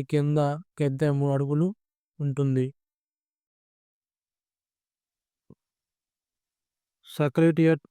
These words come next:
ముందు ఉండి నూతన తెలంగాణ తల్లి విగ్రహము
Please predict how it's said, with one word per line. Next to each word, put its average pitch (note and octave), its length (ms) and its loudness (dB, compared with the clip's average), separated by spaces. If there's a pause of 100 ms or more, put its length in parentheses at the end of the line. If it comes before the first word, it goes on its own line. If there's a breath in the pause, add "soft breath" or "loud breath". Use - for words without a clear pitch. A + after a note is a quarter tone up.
(120)
ముందు D3 360 0 (140)
ఉండి D3 300 0 (640)
నూతన D#3 420 2
తెలంగాణ D3 580 0 (340)
తల్లి C#3 220 -2
విగ్రహము D3 460 0